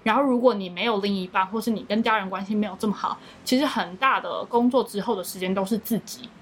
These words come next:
可是当你不会跟自己相处的时候，你就会有很多很多负面的情绪，或是觉得自己不够成功、不够好。那我觉得如果你知道自己好跟不好，你才有办法去改善这些事情，然后学习怎么跟自己相处。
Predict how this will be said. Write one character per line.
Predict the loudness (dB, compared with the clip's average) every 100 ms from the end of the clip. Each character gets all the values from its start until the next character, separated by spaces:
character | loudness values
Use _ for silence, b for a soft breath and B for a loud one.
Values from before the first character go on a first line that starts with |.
| -20 -20 -8
可 | 0
是 | 2 4
当 | 2 2
你 | -2
不 | -4
会 | 0 0
跟 | 0 -4
自 | -4
己 | -6
相 | -4 -4
处 | -6
的 | -6
时 | -2
候， |
你 | 0
就 | 0
会 | 2
有 | 0
很 | -2 -8 -4
多 | -4
很 | -2
多 | -4 -2
负 | 0
面 | -2 -2
的 | -8
情 | -14 -12
绪， | -8 -8 -8 B B 0
或 | 0
是 | 0
觉 | -4
得 | -6
自 | -6
己 | -4 -6
不 | -6
够 | -2 -2
成 | -2 -8 -10
功、 | -10 -10 -14
不 |
够 | -2 -2
好。 | -2 -8 -14 -18 -20 -20 -20 -20 -12 0
那 | 4 4 4 2 0
我 | 0
觉 | 4
得 | 4
如 | 4
果 | 4
你 | 2 -2
知 | 0
道 | 2
自 | 2 -2
己 | -4
好 | -4 -6
跟 | 0 0
不 | 2 0
好， | 0 -4 0
你 | 0
才 | 0 0
有 | 0 2
办 | 0 0
法 | -2 -4
去 | -4 -2 -2
改 | -2 -2 -2
善 | -2 0 0
这 | -6
些 | -8
事 | -8 -8
情， | -8 -8
然 | -8 -2
后 | -2
学 | -2 -4 -4
习 | -4 -4
怎 | -6
么 | -12
跟 | -14
自 | -10
己 | -10
相 | -10 -12
处。 | -14